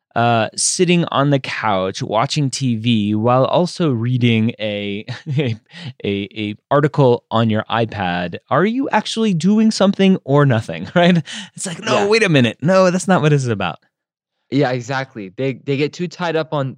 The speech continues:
Speaker 2: random sentences that mean nothing to us. They're not gonna ask questions like that. And if they do, I promise you it's gonna revolve around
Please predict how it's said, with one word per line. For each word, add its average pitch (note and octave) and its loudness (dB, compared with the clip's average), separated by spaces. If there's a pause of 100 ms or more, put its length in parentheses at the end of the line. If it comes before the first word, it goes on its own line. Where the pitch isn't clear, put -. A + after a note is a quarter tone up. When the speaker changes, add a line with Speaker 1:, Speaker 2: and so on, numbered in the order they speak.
Speaker 2:
random C#3+ -2
sentences B2 -4 (560)
that A#2+ -4
mean C3 -4
nothing B2+ -6
to G2+ -12
us. F#2 -12
They're A#2+ -10
not B2 -4
gonna A2+ -10
ask A2 -8
questions G2+ -12
like F2+ -12
that. E2 -8
And C#3 -2
if C3+ -4
they C#3+ 0
do, C#3 2
I A#2+ -4
promise C#3 -8
you E3 0
it's C3+ -4
gonna B2 -6
revolve A2+ -2
around A2 -4